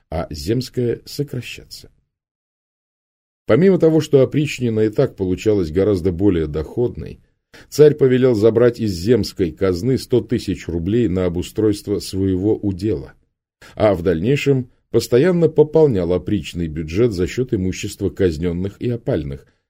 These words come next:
что, несомненно, служило дополнительным стимулом для репрессий. Во втором государстве была собственная Боярская дума,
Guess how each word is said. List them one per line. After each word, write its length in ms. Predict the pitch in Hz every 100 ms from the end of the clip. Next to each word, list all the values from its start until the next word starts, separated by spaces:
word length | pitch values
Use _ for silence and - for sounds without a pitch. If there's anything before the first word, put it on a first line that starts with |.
| _
что, 200 | - 113
несомненно, 520 | 104 101 98 107 110
служило 500 | 98 98 90 95 98
дополнительным 1000 | 87 107 123 107 82 80 101 113 123 123
стимулом 600 | - - 92 80 82 82
для 180 | 78 85
репрессий. 540 | 80 - 67 - - - _ _ _ _ _ _ _ _ _ _ _ _ _ -
Во 160 | 101 113
втором 340 | 123 127 123
государстве 580 | 107 110 117 110 - 90
была 320 | 92 98 95
собственная 680 | - 120 - - 78 73 78
Боярская 680 | 80 95 95 85 - 101 98
дума, 360 | 98 65 55